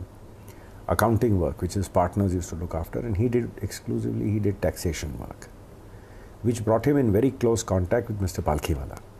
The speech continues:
And Mister Palkhiwala virtually was like a mentor even for him in his tax work. So we heard the name of Mister Palkhiwala from a very young age.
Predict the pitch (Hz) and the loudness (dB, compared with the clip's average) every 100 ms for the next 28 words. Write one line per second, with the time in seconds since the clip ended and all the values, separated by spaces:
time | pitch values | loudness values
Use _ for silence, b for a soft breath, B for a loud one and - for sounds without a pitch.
0 | - - 90 98 98 107 104 107 120 117 | -18 -12 -8 -6 0 2 4 2 2 2
1 | 104 98 113 113 104 95 98 85 90 90 | 2 2 0 0 2 2 0 2 2 4
2 | 101 90 98 92 85 80 90 85 - - | 4 4 2 2 -2 -2 -2 -2 -6 -16
3 | - - 85 80 - 71 - - - - | -16 -8 -6 -4 -2 -2 -2 -10 -12 -14
4 | - - - 113 120 139 113 135 107 113 | -18 -18 -2 4 6 6 6 4 4 4
5 | 110 113 104 - - - 95 - 90 87 | 6 4 2 -2 -4 -4 -2 0 2 2
6 | - 98 98 95 - 85 80 95 107 92 | 4 4 4 2 0 -2 2 4 6 6
7 | 92 87 80 76 - | 6 4 2 0 -8